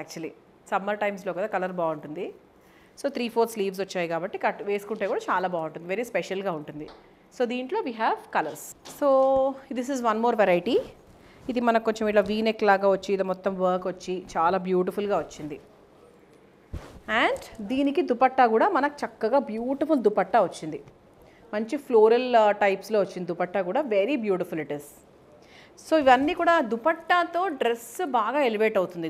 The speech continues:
That మనందరికీ తెలిసిన విషయమే. ఎలాగైతే శారీస్‌లో బ్లౌజ్తో మనకు శారీ బాగా ఎలివేట్ అవుతుందో, దుపట్టాతో డ్రెస్సెస్ కూడా చాలా బాగా ఎలివేట్ అవుతుంది. And ఇప్పుడు వీ neck కాబట్టి లుక్ కూడా చాలా బాగుంటుంది. And the price is only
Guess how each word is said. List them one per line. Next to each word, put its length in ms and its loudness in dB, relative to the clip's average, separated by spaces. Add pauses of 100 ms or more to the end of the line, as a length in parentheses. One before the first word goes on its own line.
That 140 0 (140)
మనందరికీ 520 -4 (100)
తెలిసిన 260 -4 (100)
విషయమే. 360 -4 (420)
ఎలాగైతే 380 2 (100)
శారీస్‌లో 520 0 (100)
బ్లౌజ్తో 680 2 (260)
మనకు 240 -2 (100)
శారీ 340 -2
బాగా 240 2
ఎలివేట్ 300 -2
అవుతుందో, 340 -2 (520)
దుపట్టాతో 580 0 (120)
డ్రెస్సెస్ 360 -2
కూడా 100 4 (120)
చాలా 300 0
బాగా 240 2
ఎలివేట్ 300 0
అవుతుంది. 280 -4 (500)
And 140 4
ఇప్పుడు 220 -2
వీ 80 -2 (100)
neck 220 -2
కాబట్టి 380 0 (420)
లుక్ 240 -4
కూడా 200 4
చాలా 280 -2
బాగుంటుంది. 400 -4 (360)
And 140 2
the 100 -4
price 300 2
is 60 -8 (160)
only 240 0